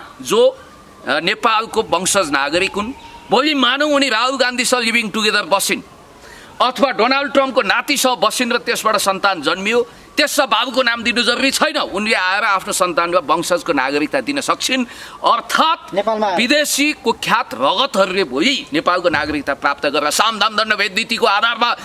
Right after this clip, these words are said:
Speaker 1: सम्पूर्ण विदेशी स्वदेशी शक्ति प्रयोग गरेर भोलि नेपालको राष्ट्रपति वा प्रधानमन्त्री हुन सक्छ। हेर्दा हेर्दै यो देश फिजीमा जसरी महेन्द्र चौधरीहरू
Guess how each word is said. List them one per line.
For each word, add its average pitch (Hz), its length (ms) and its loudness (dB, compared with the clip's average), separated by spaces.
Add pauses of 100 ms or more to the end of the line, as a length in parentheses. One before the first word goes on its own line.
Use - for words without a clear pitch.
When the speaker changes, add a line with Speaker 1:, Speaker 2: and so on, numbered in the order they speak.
(140)
Speaker 1:
सम्पूर्ण 277 640 2
विदेशी 240 480 0 (120)
स्वदेशी 240 440 -2
शक्ति 226 300 -2
प्रयोग 196 260 -2
गरेर 175 240 0
भोलि 143 240 -2
नेपालको 143 340 0
राष्ट्रपति 151 500 -4
वा 131 100 0
प्रधानमन्त्री 131 600 -4
हुन 123 180 -4
सक्छ। - 280 -2 (460)
हेर्दा 285 320 0
हेर्दै 269 220 -2
यो 262 140 2
देश 247 340 -2 (580)
फिजीमा 220 720 0
जसरी 185 320 0
महेन्द्र 190 400 -2
चौधरीहरू 160 600 0